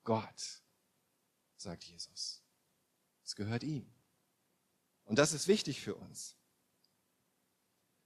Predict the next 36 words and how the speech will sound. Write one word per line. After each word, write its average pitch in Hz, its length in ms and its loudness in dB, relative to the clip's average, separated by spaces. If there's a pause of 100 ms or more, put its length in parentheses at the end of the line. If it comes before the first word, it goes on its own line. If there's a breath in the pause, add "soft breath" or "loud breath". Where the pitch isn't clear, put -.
(420)
Das 107 160 0
ist 120 140 2
wichtig, 170 300 6
wenn 143 140 8
wir 139 60 8
uns 123 160 6
fragen, 147 400 6
wie 156 140 2
wir 135 100 6
als 110 200 0
Christen 156 400 0
in 117 100 4
dieser 135 240 2
Demokratie 123 580 2
leben 107 320 2
sollen. - 240 -8 (1120)
Und 98 80 -4
das 127 140 10
ist - 60 8
der 139 80 12
erste 170 340 12
wichtige 160 320 0
Punkt, 165 460 6 (120)
die, 131 320 -2
der 139 160 0
Regierung 139 460 12
und 117 140 -2
den 135 120 -4
Gesetzen 139 520 6
gehört 151 260 4
mein 131 140 -6
Gehorsam, 127 720 6 (360 soft breath)
aber 120 280 2
nicht 156 360 2
mein 135 200 -4
Herz. 107 500 0